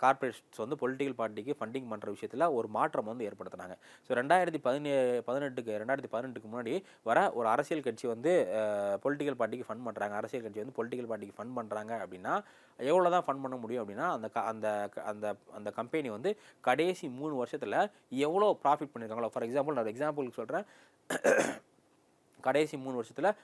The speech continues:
ஒரு நூறு ரூபா தான் ப்ராஃபிட் பண்ணியிருக்காங்க, ஒரு நூறு ரூபா தான் என்ன பண்ணியிருக்காங்க அரசியல் கட்சி வந்து கடைசி மூணு வருஷத்துல ப்ராஃபிட் பண்ணியிருக்காங்க அப்படின்னா அந்த அரசியல் கட்சி என்ன பண்ண முடியும், அந்த, அந்த கம்பெனி வந்து வெறும் ஏழு புள்ளி அஞ்சு பர்சன்டேஜ். So அந்த பொலிட்டிக்கல் பார்ட்டிக்கு, ஒரு எந்த பொலிட்டிக்கல் பார்ட்டிக்கு வேணாலும் எவ்வளோ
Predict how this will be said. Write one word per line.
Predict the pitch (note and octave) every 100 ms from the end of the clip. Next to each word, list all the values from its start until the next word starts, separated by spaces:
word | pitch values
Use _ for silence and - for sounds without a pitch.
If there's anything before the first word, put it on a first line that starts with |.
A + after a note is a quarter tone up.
| - D3
ஒரு | C3+
நூறு | D#3 D3
ரூபா | D3
தான் | E3+
ப்ராஃபிட் | B2+ C3 C3
பண்ணியிருக்காங்க, | A2 G2+ G2+ B2
ஒரு | B2
நூறு | C3+
ரூபா | C3 C#3
தான் | C3+
என்ன | B2+
பண்ணியிருக்காங்க | B2+ A2+ D#3+ F3+ -
அரசியல் | C3+ C#3 C3+
கட்சி | A2
வந்து | G#2+ C#3 G#3+ - - -
கடைசி | B2 D3+ D3 C3
மூணு | C3+
வருஷத்துல | B2+ D3 C3+
ப்ராஃபிட் | A#2+ C3 C3
பண்ணியிருக்காங்க | A#2+ A2+ A#2+ A2+
அப்படின்னா | G2 G2+ F#3 - - _ -
அந்த | A2+ B2 G#2 D#3 G3 -
அரசியல் | B2+ D#3 F3 D3+
கட்சி | A#2 A#2+ A2+
என்ன | A#2+
பண்ண | C3 A2+
முடியும், | G2 F2+ F2
அந்த, | G#2 G#2 G2+ G2+ G2 G2
அந்த | G2+ G#2 A2
கம்பெனி | A#2+ C#3 G#2
வந்து | G#2 G#3 - - - _ B2
வெறும் | D3 G3+ B2+
ஏழு | C#3+ F#3 F3 C3+
புள்ளி | A2+ C3+ E3+ -
அஞ்சு | A2+ B2+ C#3
பர்சன்டேஜ். | G#2+ G#2 G2+ G#2 - -
So | A2+ G#2
அந்த | G2 D#3 G3 -
பொலிட்டிக்கல் | C3+ C#3+ C3 A2+
பார்ட்டிக்கு, | G#2+ G#2+ G2+ B2+
ஒரு | A#2+ A2
எந்த | G#2+ A#2
பொலிட்டிக்கல் | A#2+ A#2+ B2+ B2+ A2+
பார்ட்டிக்கு | G#2+ G#2+
வேணாலும் | G2+ G2 F3+
எவ்வளோ | C#3 D#3